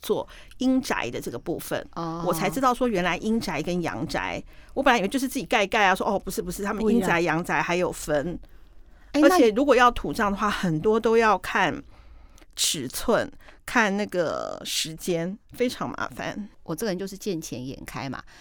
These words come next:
Speaker 2: 花那个六百多万，好，假设他扣掉那个就是直接买阴宅或是土地的钱的话，
Speaker 3: 嗯。
Speaker 2: 那表示说他应该也花了很多钱，就是办得风风光光嘛。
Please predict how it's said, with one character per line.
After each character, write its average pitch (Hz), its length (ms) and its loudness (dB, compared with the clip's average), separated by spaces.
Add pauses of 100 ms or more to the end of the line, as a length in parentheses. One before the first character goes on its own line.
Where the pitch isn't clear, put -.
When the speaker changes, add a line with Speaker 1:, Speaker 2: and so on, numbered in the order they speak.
(220)
Speaker 2:
花 285 300 2
那 277 140 2
个 170 200 -4
六 202 180 -2
百 98 200 -4
多 151 180 -6
万， 156 160 -4
好， - 160 -8
假 117 160 -6
设 214 160 -8
他 202 160 -6
扣 190 240 -6
掉 156 260 -6
那 151 120 -8
个 - 260 -14
就 143 100 -10
是 135 460 -10
直 139 140 -10
接 165 200 -6
买 175 260 -8
阴 165 200 -6
宅 101 220 -6
或 160 160 -8
是 208 160 0
土 - 200 -6
地 143 140 -10
的 - 100 -12
钱 - 280 -12
的 - 100 -12
话， - 260 -4
Speaker 3:
嗯。 - 280 -20
Speaker 2:
那 226 80 -4
表 196 140 -2
示 190 140 -10
说 180 220 -8
他 175 220 -8
应 175 100 -8
该 170 160 -4
也 156 140 -6
花 156 220 -2
了 156 80 -4
很 156 140 -6
多 135 160 -8
钱， - 280 -10 (320)
就 156 120 -10
是 160 100 -4
办 160 260 -4
得 117 100 -8
风 147 240 -4
风 139 220 -4
光 120 200 -6
光 113 240 -8
嘛。 110 220 -8